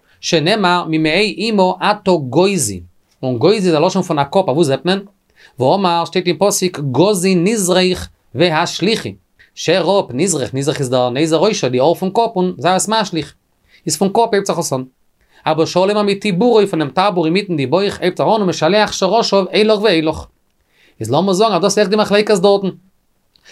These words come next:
די, וואס זיי קוקן, זאגן, מיר קוקט אויף דעם נאז, זיי האלטן, אז עיקר יצירה פון דעם מענטש, אייבט זיך אן פון די קאפ, דער נאז איז דער עיקר. און די, וואס האלטן, מיר קוקט ביי דעם ארץ, זיי האלטן, וואס רבי שאול. די מאכן ניין.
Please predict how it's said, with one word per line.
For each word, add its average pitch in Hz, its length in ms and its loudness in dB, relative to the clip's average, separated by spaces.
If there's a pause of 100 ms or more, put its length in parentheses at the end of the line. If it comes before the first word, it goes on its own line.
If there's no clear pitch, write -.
(140)
די, 254 60 4
וואס 233 120 4
זיי 175 100 4
קוקן, 165 440 -2
זאגן, 170 220 0
מיר 160 140 -4
קוקט 180 200 -2
אויף 170 140 -4
דעם 165 120 0
נאז, 143 320 2
זיי 160 140 0
האלטן, 180 280 -2 (200)
אז 104 440 -6
עיקר 180 460 0
יצירה 143 420 0
פון 131 140 -4
דעם 123 80 -2
מענטש, 175 180 0
אייבט 156 120 -2
זיך 131 160 -4
אן 147 120 0
פון 160 120 -6
די 196 80 -2
קאפ, 233 280 -2
דער 143 180 -2
נאז 202 180 0
איז 190 60 -4
דער 170 100 -2
עיקר. 156 220 -2 (680)
און 185 160 4
די, 196 40 4
וואס 190 120 2
האלטן, 185 240 0
מיר 160 140 -4
קוקט 196 320 0
ביי 156 140 0
דעם 151 140 -10
ארץ, 135 460 -2
זיי 131 180 0
האלטן, 165 200 0
וואס 170 100 0
רבי 175 140 -2
שאול. 254 300 0 (360)
די 185 100 2
מאכן 196 220 2
ניין. 160 200 -2